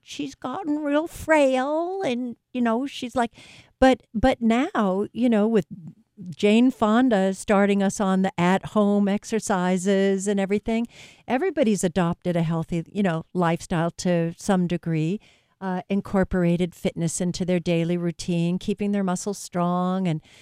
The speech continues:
long and lean. And, you know, uh, I think that, um,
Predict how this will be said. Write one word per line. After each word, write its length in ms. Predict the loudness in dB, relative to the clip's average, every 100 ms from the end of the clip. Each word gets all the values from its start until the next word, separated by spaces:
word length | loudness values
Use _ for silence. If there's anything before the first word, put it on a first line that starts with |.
| -20 _ -2
long 500 | 2 4 4 2 0
and 200 | 0 2
lean. 460 | 2 4 2 2
And, 260 | 0 -2 -4
you 100 | 0 2
know, 340 | 2 2 -2 -4
uh, 480 | 0 2 2 2 -2 _ _ _ _ -2
I 140 | -2
think 320 | 0 -2 -2 -2
that, 380 | 0 -2 -4
um, 500 | -2 0 0 -2 -4